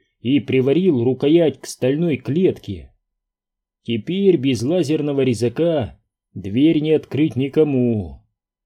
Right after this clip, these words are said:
У Уилкса же, надо полагать, его все-таки не было.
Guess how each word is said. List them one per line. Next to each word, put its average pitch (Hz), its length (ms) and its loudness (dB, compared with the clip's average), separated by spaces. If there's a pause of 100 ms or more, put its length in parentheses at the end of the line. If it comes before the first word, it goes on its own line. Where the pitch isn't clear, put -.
(400)
У 123 220 0
Уилкса 190 560 2
же, 147 340 2
надо 143 280 0
полагать, 143 560 0
его 147 340 2
все-таки 131 500 -2
не 175 240 2
было. 95 460 -6